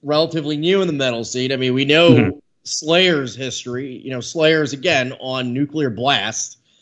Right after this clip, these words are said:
Speaker 1: Um, you know, and, and they have some pretty edgy songs. They're, they're mostly just, uh, talking about things as an artistic license. But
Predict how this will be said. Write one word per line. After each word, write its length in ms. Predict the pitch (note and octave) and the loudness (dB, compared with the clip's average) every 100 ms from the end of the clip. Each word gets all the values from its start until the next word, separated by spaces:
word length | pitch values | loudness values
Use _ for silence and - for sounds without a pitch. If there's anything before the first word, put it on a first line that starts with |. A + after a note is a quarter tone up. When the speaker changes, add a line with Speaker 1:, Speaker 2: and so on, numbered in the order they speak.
| _ _ _ _ - | _ _ _ _ -8
Speaker 1:
Um, 640 | G#2 A#2 A#2 A2+ A2+ A2+ A2+ - | -4 -2 0 -2 -2 -6 -8 -8
you 140 | C#3 | -6
know, 200 | A2 A2 | -4 -4
and, 140 | A2+ A#2 | -2 0
and 200 | A#2 B2 | 0 2
they 120 | C3 | 2
have 140 | C#3+ | 2
some 160 | C3 D3 | 0 -4
pretty 280 | C#3+ C3+ A#2+ | 0 2 2
edgy 240 | A2+ A#2 | 0 -4
songs. 760 | A2 B2 A2+ A2+ B2 A#2+ - - | -6 -4 -4 -4 -4 -6 -8 -8
They're, 140 | E3 | -8
they're 220 | C#3+ F3 | 0 2
mostly 440 | D#3 C#3+ A#2+ C3+ A#2 | 4 2 2 -2 -2
just, 380 | G#2+ A2 - | -4 -6 -4
uh, 260 | B2 A2 G#2+ | -2 0 -2
talking 380 | F#2 A#2+ A#2 A#2+ | 0 2 2 0
about 320 | G#2+ A2 A2 | -2 -2 -2
things 280 | A#2 A2 G#2+ | -4 -2 -2
as 280 | G#2+ G2+ G#2 | -2 -2 -4
an 60 | G2 | -2
artistic 580 | G#2+ G2 D3 - A2 | -2 0 0 0 -4
license. 420 | F2+ G2+ - G#2 - | -2 -2 -2 -4 -2
But 220 | - | -2